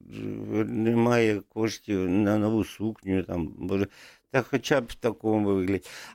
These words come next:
Але що з цього? Для цього потрібні розумні люди, які б могли все це якось докучі зібрати. Бо я, я не впевнений, що у нас вийшла, вийшла якась нова форма, по формі якась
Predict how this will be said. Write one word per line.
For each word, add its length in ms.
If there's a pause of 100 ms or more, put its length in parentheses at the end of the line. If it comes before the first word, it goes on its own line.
Але 300
що 240
з 140
цього? 320
Для 400
цього 320
потрібні 580
розумні 540
люди, 360
які 340
б 140
могли 340
все 320
це 200
якось 400
докучі 500
зібрати. 560 (480)
Бо 580
я, 240 (1160)
я 60
не 80
впевнений, 600
що 220
у 80
нас 360
вийшла, 680
вийшла 520
якась 380
нова 280
форма, 500 (420)
по 100
формі 500
якась 380